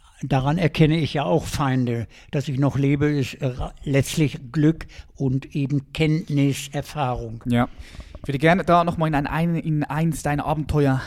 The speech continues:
Speaker 2: einst-, oder reinstürzen. Zwei habe ich da nämlich sehr besonders, äh, krass gefunden. Und zwar bist du einmal mit dem,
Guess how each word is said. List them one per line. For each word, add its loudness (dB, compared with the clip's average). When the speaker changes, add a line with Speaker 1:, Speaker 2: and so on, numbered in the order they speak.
Speaker 2:
einst-, 0
oder -2
reinstürzen. 0
Zwei 0
habe -4
ich -6
da 0
nämlich -2
sehr 0
besonders, 0
äh, -6
krass -4
gefunden. 0
Und -6
zwar 2
bist -6
du -4
einmal 2
mit -2
dem, 2